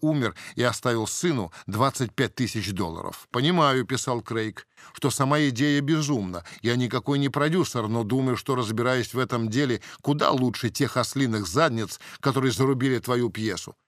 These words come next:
Я изучил ее от первой до последней буквы,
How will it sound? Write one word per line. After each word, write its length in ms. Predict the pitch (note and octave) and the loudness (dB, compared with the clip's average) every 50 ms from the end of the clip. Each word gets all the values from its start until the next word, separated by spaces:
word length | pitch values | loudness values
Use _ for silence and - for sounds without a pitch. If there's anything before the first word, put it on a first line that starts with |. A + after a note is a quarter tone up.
| _ _ _ _ _ - | _ _ _ _ _ 0
Я 180 | C#3+ F3 F#3 E3 | 2 4 4 4
изучил 440 | C#3+ C#3+ D#3+ D3 - - F3+ E3 D#3+ | 4 4 0 0 0 0 0 2 2
ее 180 | D3+ D3+ D#3+ | 2 2 2
от 120 | D3 - - | 2 2 2
первой 240 | F3 E3+ D3+ D3 | 2 2 2 2
до 120 | C#3 C#3+ C#3+ | 2 0 0
последней 520 | - C#3 - - D#3 D3+ C#3 B2 C3+ D3+ | 0 0 -2 0 0 0 0 0 0 0
буквы, 440 | C#3+ C#3 C#3+ B2+ - - G#2 F#2+ E2+ | 0 2 0 0 -2 -4 -8 -8 -8